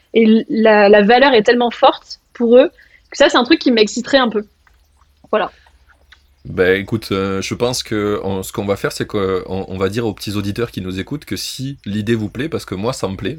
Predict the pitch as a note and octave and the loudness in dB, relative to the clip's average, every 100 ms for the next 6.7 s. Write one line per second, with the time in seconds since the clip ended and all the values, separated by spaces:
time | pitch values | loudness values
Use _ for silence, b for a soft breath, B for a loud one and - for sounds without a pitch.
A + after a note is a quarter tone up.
0 | C#3+ - C#3+ - - - - - - F#2+ | -12 -14 -12 -12 -8 -10 -10 -16 -14 -10
1 | F#2 B2 G#2+ F#2 F2 D#2+ C3 - B B | -8 -6 -6 -4 -6 -6 -8 -12 B B
2 | B C#4 - - C3+ B2 G#2+ G#2 D3+ G#2 | B -12 -10 -10 -6 -4 -6 -6 -6 -4
3 | G2 B2 A#2 - G2+ - A#2+ G2 G#2 B2+ | -4 -4 -6 -6 -6 -4 -4 -4 -6 -6
4 | G#2 F#2+ G2+ B2 G2+ F#2 - G#2+ - B2+ | -6 -6 -6 -4 -2 -4 -8 -12 -4 -2
5 | A2 F#2+ - G2 F#2+ F2 F2+ G2 G2 F#2+ | -2 -4 -6 -6 -4 -6 -8 -10 -10 -8
6 | A2 - G2+ F#2+ G2 G2 | -8 -8 -10 -10 -8 -8